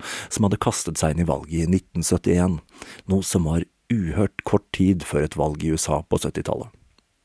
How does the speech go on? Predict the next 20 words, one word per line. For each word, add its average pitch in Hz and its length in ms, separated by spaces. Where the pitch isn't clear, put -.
Hunter 82 480
og 95 80
Jan 92 320
dro 76 240
til 76 240
McGoverns 82 640
kampanjeansvarlig, 95 1120
Franklin - 600
Mankiewicz, 95 840
som 135 160
bodde 92 220
i - 20
en 95 160
stor 95 460
villa 85 380
i 78 100
Chevy 76 240
Chase, 80 560
Maryland. 69 460
Før - 240